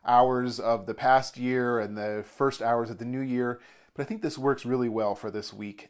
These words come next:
as well, as we feel more grounded and settled into a new year.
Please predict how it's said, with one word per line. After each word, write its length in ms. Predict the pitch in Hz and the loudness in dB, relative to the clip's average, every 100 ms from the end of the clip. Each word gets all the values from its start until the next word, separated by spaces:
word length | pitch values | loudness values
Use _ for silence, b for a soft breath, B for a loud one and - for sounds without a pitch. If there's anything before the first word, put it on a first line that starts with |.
| - | -12
as 180 | 101 98 | -12 -8
well, 400 | 104 101 92 98 | -4 -2 -2 -4
as 160 | 101 | -8
we 80 | 107 | -12
feel 380 | 101 110 107 104 | -10 -8 -6 -6
more 240 | 113 117 | -6 -6
grounded 420 | 110 110 113 107 | -6 -6 -6 -8
and 120 | 104 101 | -10 -10
settled 380 | 117 107 101 | -6 -4 -6
into 360 | 98 107 101 104 | -8 -14 -12 -10
a 40 | |
new 140 | 104 107 | -10 -10
year. 460 | 101 101 90 85 | -8 -10 -10 -14